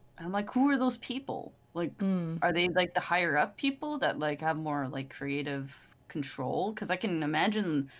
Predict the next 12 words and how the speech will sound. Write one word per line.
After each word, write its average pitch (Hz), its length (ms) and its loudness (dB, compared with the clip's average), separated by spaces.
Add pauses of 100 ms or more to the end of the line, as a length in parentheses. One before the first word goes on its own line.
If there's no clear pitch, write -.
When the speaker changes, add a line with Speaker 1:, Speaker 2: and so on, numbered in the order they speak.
(260)
Speaker 1:
like, 135 480 0 (520)
a 156 80 -2
lot 147 160 4
of 139 140 -4
the 131 340 0
programmers 131 540 -4
having 117 300 -4
to, 73 420 -10
having 135 440 -2 (280)
the 147 80 -2
crunch 127 300 -6
time. 120 400 -6